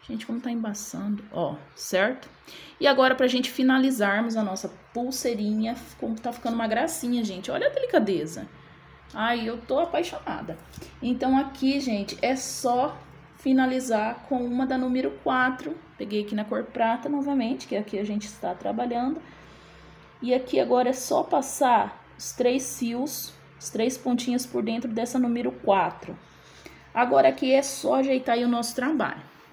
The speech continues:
tá? Então, aqui eu vou deixar, ó, tudo bem certinho, só eu vou ajeitando pra ficar tudo bem certinho,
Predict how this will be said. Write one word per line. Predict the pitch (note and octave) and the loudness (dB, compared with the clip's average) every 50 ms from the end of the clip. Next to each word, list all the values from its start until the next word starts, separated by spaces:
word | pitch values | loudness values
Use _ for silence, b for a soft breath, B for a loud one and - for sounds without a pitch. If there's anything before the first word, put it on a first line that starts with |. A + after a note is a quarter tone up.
| - - - | -20 -20 -8
tá? | - F#3 G3 A3 | -2 0 2 2
Então, | B3+ B3+ - B3+ B3 A#3+ | 0 0 -2 -2 -2 -2
aqui | A#3 A#3+ - C4 | -2 -2 0 2
eu | B3+ | 2
vou | B3+ B3 | 2 2
deixar, | A3 A#3+ A#3 - - - G#3+ A3+ A3+ | 0 -2 -2 -2 -2 0 0 0 0
ó, | - | -2
tudo | - B3 G#3+ G#3+ | -2 -4 -4 -2
bem | A3 A#3 A#3+ | -2 -2 -2
certinho, | B3 B3 - A#3+ A3 A3 A3 A3+ - A#3 G#3+ A3+ A3+ | -2 -2 -2 -2 -2 -2 -2 -4 -2 0 0 0 0
só | A3 - A3+ | -2 -2 -2
eu | A3 A3 | -2 -2
vou | G#3 G#3+ A#3+ | 0 0 0
ajeitando | B3+ B3 C4 A3+ G#3+ - - G#3 G#3+ A3+ A#3 | 0 0 0 0 -2 -2 -4 -2 -2 -2 -2
pra | A3+ A3 A3 | -2 -4 -4
ficar | A3 - - A3 | -4 -4 -6 -6
tudo | A3 - A3 B3 | -4 -4 -4 -4
bem | G#3+ A#3 A#3+ | -2 -2 -2
certinho, | B3 A#3+ - B3+ - - A3 - - - G#3+ A3+ A#3+ B3 C4 C4 | -2 -2 -2 0 0 0 -2 -4 -6 -4 -2 -2 0 -2 -4 -6